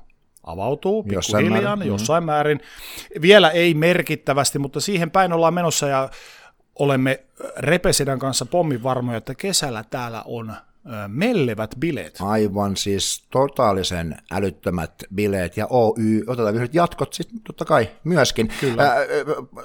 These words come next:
Speaker 2: tohon nyt tähän väliin huomiona se, että oli hauska huomata jotain näitä, mä en tiedä, oliko nämä nyt vielä mitään linjanvetoja, mutta ainakin pohdintoja siitä, että ruokaravintolat
Speaker 1: Joo.
Speaker 2: jos on auki pidempään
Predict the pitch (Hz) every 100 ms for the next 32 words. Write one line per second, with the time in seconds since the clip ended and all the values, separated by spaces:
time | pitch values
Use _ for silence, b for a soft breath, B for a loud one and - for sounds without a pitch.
0 | - 147 151 135 113 143 123 123 120 117
1 | 117 110 107 117 110 110 107 123 110 113
2 | 117 107 104 107 107 107 104 104 101 -
3 | 92 113 113 113 113 110 107 120 117 110
4 | 107 110 107 127 127 110 104 104 104 101
5 | 101 110 107 - 143 135 110 101 92 107
6 | 107 98 101 127 156 127 104 95 92 -
7 | 147 107 113 123 123 110 - - 131 127
8 | 113 107 - 101 95